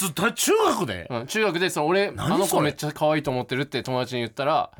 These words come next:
Speaker 1: うん。
Speaker 2: その友達が動いてくれて、
Speaker 1: うん。
Speaker 2: なんか、その、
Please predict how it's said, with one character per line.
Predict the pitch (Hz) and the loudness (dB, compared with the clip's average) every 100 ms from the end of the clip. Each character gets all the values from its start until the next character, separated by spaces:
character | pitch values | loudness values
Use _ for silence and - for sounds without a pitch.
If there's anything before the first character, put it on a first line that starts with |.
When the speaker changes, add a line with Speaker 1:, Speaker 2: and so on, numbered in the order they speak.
| 95 | -12
Speaker 1:
う | 85 | -6
ん。 | |
Speaker 2:
そ | 147 | -2
の | 143 | -2
友 | 156 | 0
達 | 143 139 | -2 -4
が | 110 | -6
動 | 107 127 | -2 -2
い | 117 | -2
て | 98 | -4
く | |
れ | 98 | -10
て、 | 98 165 - _ | -4 -4 -4 _
Speaker 1:
う | 95 | -14
ん。 | 92 - _ - | -14 -16 _ -8
Speaker 2:
な | 127 | -6
ん | |
か、 | 104 - _ _ | -4 -8 _ _
そ | - 120 | -10 -4
の、 | 110 104 | -2 -4